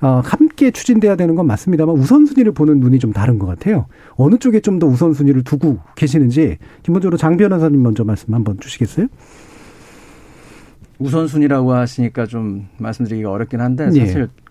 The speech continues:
Speaker 2: 독립성 보장하고 권력에 대한 견제는 이렇게 모순된 건 아니라고 생각합니다.
Speaker 1: 네.
Speaker 2: 그 두 가지를 다 이루어야 되는데,
Speaker 1: 음.
Speaker 2: 두 마리 토끼를 다 잡아야 되는데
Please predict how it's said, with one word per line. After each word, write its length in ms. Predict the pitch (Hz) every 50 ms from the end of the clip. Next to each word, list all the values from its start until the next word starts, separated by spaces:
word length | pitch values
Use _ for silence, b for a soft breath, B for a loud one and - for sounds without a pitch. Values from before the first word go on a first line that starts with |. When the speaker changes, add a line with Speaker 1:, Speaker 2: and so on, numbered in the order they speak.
| _ _ _ - -
Speaker 2:
독립성 420 | - 123 139 156 151 - 165 151
보장하고 640 | 123 120 117 135 131 127 123 120 120 131 120 117 104
권력에 840 | - - 123 117 120 123 117 117 107 - - 110 110 107 107 107
대한 180 | 101 107 104 104
견제는 640 | - 110 104 107 101 104 107 120 120 117 101 87 78 b b b b b b b b b b b _
이렇게 180 | - - - 113
모순된 500 | 101 113 135 151 - 202 180 156 156 143
건 120 | 143 156
아니라고 280 | 127 104 104 101 98 95
생각합니다. 360 | 107 110 101 - 139 117 95 98
Speaker 1:
네. 160 | 123 196 247
Speaker 2:
그 400 | - 135 147 147 151 151 147 139 b b b b b b b b b
두 120 | - 127 135
가지를 640 | 160 160 160 151 143 147 147 156 151 143 123 - -
다 220 | - 101 123 139
이루어야 340 | 139 135 131 143 139 135 123
되는데, 520 | 110 107 95 90 95 95 117 101 87 76 -
Speaker 1:
음. 80 | 90 80
Speaker 2:
두 120 | - 131
마리 180 | 143 147 143 131
토끼를 240 | 131 123 139 131
다 120 | 123 104 107
잡아야 360 | 95 107 107 113 113 113 107
되는데 420 | 98 98 90 90 95 113 151 175